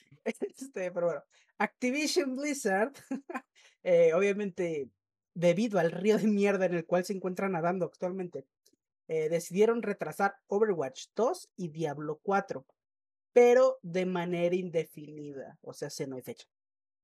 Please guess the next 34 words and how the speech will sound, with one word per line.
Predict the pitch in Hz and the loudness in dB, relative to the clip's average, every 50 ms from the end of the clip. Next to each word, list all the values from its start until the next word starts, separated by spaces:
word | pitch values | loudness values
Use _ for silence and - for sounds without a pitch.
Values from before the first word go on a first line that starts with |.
| _ _ _ _ _ | _ _ _ _ _
Y | - 135 135 131 131 | -16 -14 -12 -8 -6
es | 156 180 185 | -6 -4 -2
más, | 175 165 180 180 - - - - _ _ _ _ _ _ _ _ _ _ _ _ _ _ _ _ _ _ _ _ _ _ _ _ _ _ _ _ _ _ _ - | 2 4 4 4 2 0 -8 -20 _ _ _ _ _ _ _ _ _ _ _ _ _ _ _ _ _ _ _ _ _ _ _ _ _ _ _ _ _ _ _ -16
hot | - - 185 185 - _ | -6 -4 -4 -4 -4 _
take. | - 196 170 151 139 - - - | 0 2 2 2 2 -2 -8 -12
<laughs> | - - - - - - _ _ 185 - - _ - - - _ _ _ _ _ _ _ _ _ _ _ _ - | -12 -12 -12 -14 -20 -20 _ _ -12 -12 -12 _ -18 -18 -18 _ _ _ _ _ _ _ _ _ _ _ _ -4
Es | 208 202 185 | -2 -2 0
más | 208 202 202 - | -2 -2 -4 -4
que | - 165 | -8 -8
jam-, | - 185 170 170 - _ _ _ _ _ - - | -6 -6 -6 -6 -10 _ _ _ _ _ -16 -8
jamás | - 170 170 180 190 202 208 196 190 | -6 -4 -2 2 4 4 2 4 4
va, | 220 220 220 220 | 4 2 2 0
o | 208 185 | -4 -4
sea, | - 214 202 - - _ _ _ _ _ _ | -2 -4 -4 -4 -10 _ _ _ _ _ _
Overwatch | 233 262 330 294 247 202 175 - 180 | 4 4 6 6 4 4 4 4 4
dos | 240 262 330 330 - | 4 4 4 4 0
estoy | 202 - 208 | -6 -8 -8
seguro | - - 208 202 202 | -4 -4 -4 -4 -4
que | 202 - | -6 -12
jamás | - 175 170 160 160 | -14 -12 -10 -8 -6
va | 170 170 | -4 -4
a | 170 | -6
volver | 160 156 156 151 | -6 -8 -10 -12
a | 160 | -12
salir. | - 143 139 139 - _ _ _ _ _ _ _ _ _ _ _ _ | -14 -18 -20 -20 -20 _ _ _ _ _ _ _ _ _ _ _ _
Diablo | 208 254 294 339 339 | 6 6 6 6 2
cuatro | - 294 285 285 294 294 | 0 0 0 0 -2 -4
a | 285 | -4
lo | 240 | -4
mejor, | 202 185 165 - - - 180 175 170 165 - _ _ _ _ _ _ _ _ - | -4 -4 -6 -8 -4 0 2 2 2 0 -2 _ _ _ _ _ _ _ _ -16
unos | 170 175 175 170 170 | -10 -6 -6 -6 -4
dos, | 165 175 170 - | -4 -6 -6 -6
tres | 170 165 160 - | -10 -12 -12 -12
años, | 143 139 | -14 -16